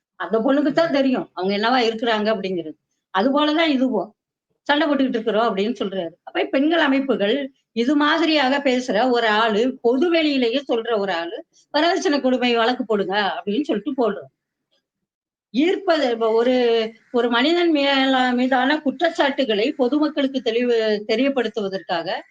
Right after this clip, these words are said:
Speaker 1: அந்த மனிதன் என்னென்னலாம் செஞ்சுட்டு இருக்கான் அப்படிங்கிறத வந்து வெளிப்படுத்துவதற்கான ஒரு யுக்தி தான் அது. எல்லா பெண்கள் அமைப்புகளும் போய், ஆகா, சீமான் மேல வழக்கு போட்டு, வரதட்சணை வழக்கு போட்டு,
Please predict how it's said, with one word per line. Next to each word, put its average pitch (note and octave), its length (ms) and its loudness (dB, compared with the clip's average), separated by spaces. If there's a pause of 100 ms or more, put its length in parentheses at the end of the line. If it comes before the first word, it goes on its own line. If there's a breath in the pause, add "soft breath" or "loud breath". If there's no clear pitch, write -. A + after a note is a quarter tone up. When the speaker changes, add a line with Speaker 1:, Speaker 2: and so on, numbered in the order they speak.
(260 soft breath)
Speaker 1:
அந்த A3+ 320 0
மனிதன் D4+ 440 2
என்னென்னலாம் C#4 580 2
செஞ்சுட்டு B3+ 380 -2
இருக்கான் A3 240 -4
அப்படிங்கிறத G3 440 -2
வந்து G#3 220 -2
வெளிப்படுத்துவதற்கான A3+ 1040 -2 (360)
ஒரு G#3+ 260 0
யுக்தி A#3 340 -2
தான் C4+ 220 2
அது. F#3 240 -4 (640)
எல்லா C4 260 2
பெண்கள் C#4+ 340 2
அமைப்புகளும் C#4 340 0
போய், C4 220 2
ஆகா, C4+ 400 2
சீமான் C#4 340 0
மேல B3+ 200 0
வழக்கு B3+ 320 0
போட்டு, B3+ 300 -2
வரதட்சணை B3 480 0
வழக்கு A#3 300 -4
போட்டு, A3+ 400 -2